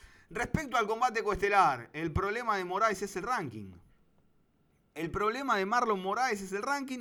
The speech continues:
y que no tiene cómo bancar a, a estos chicos. No tiene cómo bancar a Song Yadong. Tiene que mirar, si quiere seguir peleando, porque en un momento como que amagó a sacarse los guantes, no sé si se los llegó a sacar,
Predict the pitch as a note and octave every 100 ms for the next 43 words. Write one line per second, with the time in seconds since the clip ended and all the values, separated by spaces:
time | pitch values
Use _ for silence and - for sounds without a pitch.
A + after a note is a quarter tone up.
0 | - F#3 E3+ G3+ A#3+ A#3 C4 A3 E3+ D4
1 | B3+ D#3+ C3+ C3+ B2 E3 F3 E3 - _
2 | _ - C3+ C3 B2+ B2 E3 E3+ D#3+ -
3 | F#3 C#3 G#2+ F2+ - _ _ F#3+ G3 B3+
4 | F3+ C#4 A#3 D3 G#2+ A#2 C#3 C3 D#3+ E3+
5 | D#3 _ _ C3+ B2+ E3 E3+ D#3 D3+ D3
6 | C3+ A2+ G#2 G#2+ _ _ _ _ - B3+
7 | G3 F#3+ G#3 G#3+ D#3+ A#3 D#4 C4 - A#3
8 | A3 G#3 B3 B3+ G#3 F3 G3+ A3+ A3+ A#3+
9 | G#3 F3+ D#3+ D#3+ E3+ G3 F#3 F3 E3+ E3
10 | D#3+ G#3+ G3+ D#3 F#3 - C3+ A#2+ A2 G#2+
11 | G#2 A#2 C3+ C3+ C3 C#3+ A2+ A#2